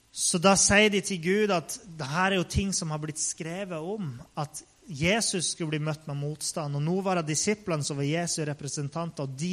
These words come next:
også blir møtt med den samme motstand som var profetert om, eh, i Gammeltestamentet. Eh, og, og, og så ba de da til Gud, og de sa, sa det her:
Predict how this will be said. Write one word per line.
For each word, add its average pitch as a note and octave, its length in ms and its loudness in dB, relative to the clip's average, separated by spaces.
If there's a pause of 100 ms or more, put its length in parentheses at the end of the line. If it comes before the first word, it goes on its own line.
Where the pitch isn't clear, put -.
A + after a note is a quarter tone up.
(120)
også G#3 220 2
blir E3+ 100 0
møtt D#3+ 260 -6
med D#3+ 140 -6
den C#3 80 -6
samme F3+ 400 0 (400)
motstand F#3+ 640 2
som D3+ 200 -4
var D#3 160 0 (180)
profetert F#3+ 760 -2
om, C#3 160 -2 (420)
eh, C#3+ 380 0 (100)
i D#3 80 0
Gammeltestamentet. F3+ 1040 -2 (540)
Eh, C#3+ 340 -2
og, D3 400 -10
og, D#3 160 -2 (560)
og D#3 80 -4
så F3+ 160 0
ba E3+ 320 2
de D#3+ 140 0
da C#3+ 100 -2
til C#3+ 240 -8
Gud, D3+ 320 -2
og C3+ 80 -4
de C3+ 80 -2
sa, D3+ 360 -2
sa D3 280 -2
det C#3 160 -2
her: C3+ 300 -4